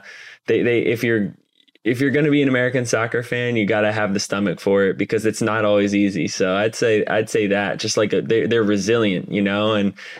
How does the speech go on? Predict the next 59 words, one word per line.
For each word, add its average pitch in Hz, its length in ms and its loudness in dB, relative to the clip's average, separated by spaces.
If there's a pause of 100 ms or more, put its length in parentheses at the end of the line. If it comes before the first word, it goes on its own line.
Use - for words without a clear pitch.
(160)
and 107 260 2
they 110 120 2
take 117 240 0
every 110 260 2
game 107 300 0
for 107 100 2
what 101 200 2
it 98 120 2
is. 95 260 2
They 98 120 2
don't 107 360 0
look 110 200 0
too 113 180 0
far 104 260 0
into 107 160 -2
the 104 120 0
future. 123 520 0
They 107 140 4
don't 107 180 2
look 110 260 0
into 110 200 -2
the 104 80 0
past 107 400 -4
too 101 140 0
much, 92 340 -2
you 98 100 0
know? 104 300 0 (380)
If, 107 340 -2
uh, 101 500 0
if - 180 -2
we 110 100 2
get 110 120 2
a 104 40 0
bad 107 200 0
result, 104 440 2
they 107 100 4
said, 98 260 2
"Okay, 104 320 2
great, 98 320 0
on 95 180 -2
to 101 100 -2
the 95 120 0
next 98 280 -4
game." 92 260 -2
If 95 160 -4
we 98 80 0
get 98 160 0
a 101 80 0
good 104 160 0
result, 107 420 2
they 104 120 2
say, 101 200 2
"Okay, 101 320 0
great, 98 260 0
on 98 180 -2
to 104 100 -2
the 98 100 2
next 98 280 -2
game." 90 360 -4